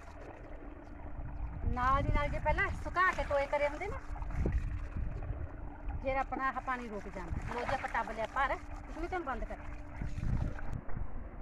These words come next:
ਤੇ ਹੁਣ ਆਪਾਂ ਪਹਿਲਾਂ ਜੀ ਟੋਏ ਕਰਾਂਗੇ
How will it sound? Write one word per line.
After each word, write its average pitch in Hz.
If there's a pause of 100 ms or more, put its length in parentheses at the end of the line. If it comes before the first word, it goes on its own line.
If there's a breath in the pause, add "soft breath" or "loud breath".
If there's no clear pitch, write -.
(360)
ਤੇ 277
ਹੁਣ 262
ਆਪਾਂ 254
ਪਹਿਲਾਂ 254
ਜੀ 311
ਟੋਏ 233
ਕਰਾਂਗੇ 226